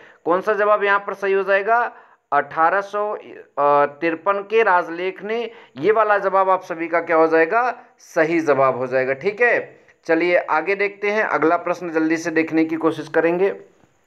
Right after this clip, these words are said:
अगला प्रश्न हमारा भारतीय नागरिकता प्राप्ति की विधियां हैं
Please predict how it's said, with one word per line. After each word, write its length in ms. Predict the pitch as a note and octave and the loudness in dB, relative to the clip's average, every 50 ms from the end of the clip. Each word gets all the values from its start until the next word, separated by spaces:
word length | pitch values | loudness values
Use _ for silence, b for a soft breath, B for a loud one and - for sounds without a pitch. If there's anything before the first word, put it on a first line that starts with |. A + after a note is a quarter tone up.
| _ _ _ _ _ _ _ B B B B B B B B B B B | _ _ _ _ _ _ _ B B B B B B B B B B B
अगला 280 | D#3+ E3 F#3 G#3 A3 A3 | 0 2 4 4 2 2
प्रश्न 360 | A3 A#3 A#3 A3+ A3+ A3 A3 | 2 2 0 0 0 -2 -2
हमारा 340 | A3 A3 A3 A3 A#3 A#3 A3+ | 0 2 4 4 4 2 0
भारतीय 720 | F#3 D#3+ C3+ C#3+ D3 E3 E3 F3 F3 F3+ - - A3+ A#3 | -2 -6 -10 -4 0 2 2 2 0 -4 -8 -8 -6 -4
नागरिकता 640 | A#3 A3 G#3 F#3+ F#3 F3+ F3+ F3+ - _ - G#3+ A3 | 0 2 2 0 0 -2 -10 -14 -8 _ 2 2 2
प्राप्ति 560 | G#3+ G#3+ - - F3+ F3 F3 - - F#3 G3+ | 2 0 0 0 2 2 0 -2 -8 -14 -14
की 160 | G3 - G3+ G#3 | -14 -14 -14 -10
विधियां 560 | F3+ F3 D#3 D3 D#3+ E3 E3+ E3+ E3+ E3+ E3 | -8 -8 -6 -6 -4 -2 2 2 2 2 0
हैं 380 | E3+ G#3 G#3 F3 A#2+ - - | 0 -2 -2 -2 -4 -8 -16